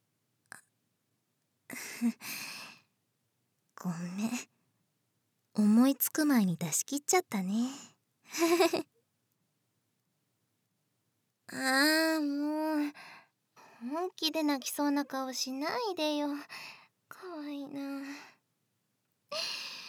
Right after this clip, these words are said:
よし、よし、よし。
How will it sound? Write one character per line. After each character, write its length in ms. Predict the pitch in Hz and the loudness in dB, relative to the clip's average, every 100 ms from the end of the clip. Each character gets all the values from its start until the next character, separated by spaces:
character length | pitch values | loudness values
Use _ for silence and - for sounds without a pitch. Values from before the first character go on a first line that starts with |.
| - - - _ _ _ _ _ - | -18 -20 -20 _ _ _ _ _ -6
よ 180 | 254 | -4
し、 340 | 285 - 226 202 | -4 -6 -8 -4
よ 160 | 269 | -2
し、 380 | 302 - 247 226 - | -2 -4 -4 -4 0
よ 180 | 311 | 0
し。 600 | 359 - - - - - | 0 -4 -6 -6 -6 -10